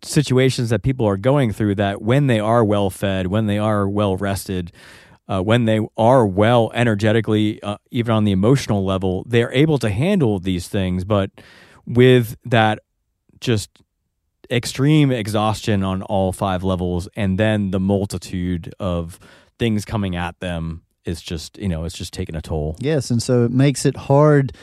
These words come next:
Speaker 2: to understand that concept of the overall good of everyone involved because everyone's in survival.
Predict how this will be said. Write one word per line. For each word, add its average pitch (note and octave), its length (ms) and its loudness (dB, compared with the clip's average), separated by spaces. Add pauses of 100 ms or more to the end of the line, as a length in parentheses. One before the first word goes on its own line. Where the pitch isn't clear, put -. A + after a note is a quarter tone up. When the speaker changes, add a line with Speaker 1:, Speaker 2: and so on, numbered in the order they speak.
(300)
Speaker 2:
to C3+ 180 0
understand D3 760 4
that B2 180 0
concept D#3 840 0
of B2 340 2
the B2 120 0
overall B2 560 4
good A#2 280 2
of A2 140 0
everyone A#2+ 400 2
involved A2+ 520 0
because B2 400 0
everyone's C3+ 540 2
in C3 120 4
survival. A#2+ 920 0